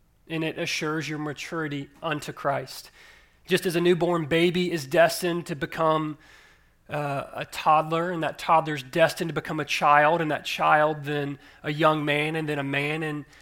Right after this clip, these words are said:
Lord willing, an old man. So the no-, new birth assures of your maturity in Christ, that you are destined for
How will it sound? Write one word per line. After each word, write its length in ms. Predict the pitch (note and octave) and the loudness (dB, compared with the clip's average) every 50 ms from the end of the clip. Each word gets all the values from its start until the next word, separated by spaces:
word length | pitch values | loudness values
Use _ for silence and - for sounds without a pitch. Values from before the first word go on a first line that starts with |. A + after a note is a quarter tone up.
| - - _ _ | -20 -20 _ _
Lord 220 | - E3 D#3+ D#3 D3+ | -4 -2 -2 -2 -2
willing, 320 | D3 D#3+ D#3 D#3+ D3+ D3 | -2 -2 -2 -2 -2 -4
an 80 | C#3+ C3+ | -2 -2
old 240 | C#3+ E3 F3+ F#3 D#3+ | -2 0 -2 -2 -2
man. 400 | C#3+ C3+ C3+ C3+ C#3 D3+ E3+ D#3+ - _ _ _ _ _ _ | -4 -6 -6 -6 -8 -10 -10 -14 -18 _ _ _ _ _ _
So 160 | - - E3+ | -8 -6 -4
the 80 | D3 D3+ | -4 -2
no-, 320 | D3+ D#3+ D#3+ E3+ F3 F3 - | -2 -2 0 0 0 -2 -4
new 280 | - E3 D#3+ D#3+ E3+ E3 | -6 -4 -2 -2 -2 -2
birth 340 | C#3 D#3+ D#3 D#3 C#3+ - C3+ | -2 -2 -2 -2 -2 -4 -6
assures 880 | D#3+ - - - - - F3+ F3 D3+ C#3+ C3+ C#3+ D#3 - - - - - _ _ _ _ _ _ _ _ | -8 -6 -6 -6 -4 -2 0 0 0 0 -2 -6 -8 -10 -12 -16 -16 -18 _ _ _ _ _ _ _ _
of 160 | - D3+ C#3+ D3 | -8 -8 -4 -2
your 120 | D#3+ D#3+ | -2 -2
maturity 520 | D#3+ D#3 - - - D#3+ D3+ D3 C#3+ D3 | -2 -2 -4 -4 -4 -4 -4 -4 -4 -4
in 200 | D3 - D3+ C#3+ | -6 -6 -8 -10
Christ, 480 | C#3 - - E3 D3+ D#3 C#3+ C3+ C3 - | -12 -10 -4 2 2 2 2 2 -2 -8
that 120 | - - D3+ | -10 -10 -8
you 260 | D3+ D#3+ F#3 G3 G3 | -8 -6 -6 -6 -4
are 140 | - E3 D#3 | -4 -4 -6
destined 640 | C#3 B2+ D#3+ D#3+ D#3+ - - - F#3 F3+ F3 E3 C#3+ | -6 -4 -2 -2 -2 -2 -6 -8 -6 -6 -6 -6 -8
for 400 | - - - E3+ D3+ D3+ C#3+ | -12 -10 -8 -6 -4 -4 -6